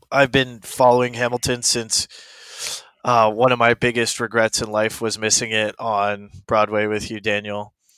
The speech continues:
which I still blame you for,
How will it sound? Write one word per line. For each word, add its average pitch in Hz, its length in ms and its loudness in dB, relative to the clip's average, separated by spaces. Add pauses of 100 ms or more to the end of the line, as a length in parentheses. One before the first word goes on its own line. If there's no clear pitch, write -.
(400)
which 107 160 -6
I 117 100 2
still 107 420 -2 (280)
blame 104 360 -2 (760)
you 120 220 -6
for, 98 420 -6